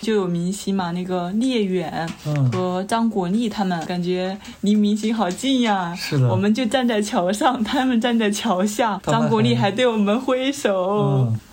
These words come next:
Speaker 2: 我是说，就一进去一看，这么多人都围在这儿，
Speaker 1: 嗯。
Speaker 2: 拿着手机拍，在弄什么啊？
Speaker 1: 对。
Speaker 2: 原来一看，就从来没这么近过，我感觉，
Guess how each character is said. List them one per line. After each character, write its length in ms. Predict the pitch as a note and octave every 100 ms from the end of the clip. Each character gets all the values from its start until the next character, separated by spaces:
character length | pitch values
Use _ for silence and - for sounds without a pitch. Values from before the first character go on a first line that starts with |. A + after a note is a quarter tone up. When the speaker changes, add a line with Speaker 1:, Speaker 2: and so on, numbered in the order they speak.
| -
Speaker 2:
我 140 | C#3
是 180 | A#2+ -
说， 240 | G3+ F3 F3
就 140 | - F3+
一 160 | C#3
进 180 | D3 G3+
去 180 | C#3+ D3
一 160 | B2
看， 240 | A#2+ D3 C3
这 80 | G3+
么 80 | G3+
多 80 | C#3
人 120 | C#3
都 60 | D3+
围 180 | B2 C3+
在 120 | E3
这 140 | D#3+
儿， 160 | D3 B2 - -
Speaker 1:
嗯。 100 | F3+ F3
Speaker 2:
拿 100 | C3
着 80 |
手 140 | D3+ C3
机 100 | C3
拍， 160 | -
在 140 | D#3+ F3 E3+ E3
弄 120 | G#3
什 240 | E3 - B2
么 240 | A2 A2
啊？ 240 | D3 E3+ C3 - -
Speaker 1:
对。 300 | G3 F#3 F#3
Speaker 2:
原 120 | C3
来 120 | D#3
一 120 | D3+
看， 240 | C#3 - E3+ E3+ -
就 100 | G3
从 180 | G3 D3+
来 80 |
没 140 | D#3 D3
这 100 | G#3+
么 120 | G#3
近 160 | C#3+ C3+
过， 80 | A#2+
我 60 |
感 100 | A2+
觉， 180 | G#2 G#2+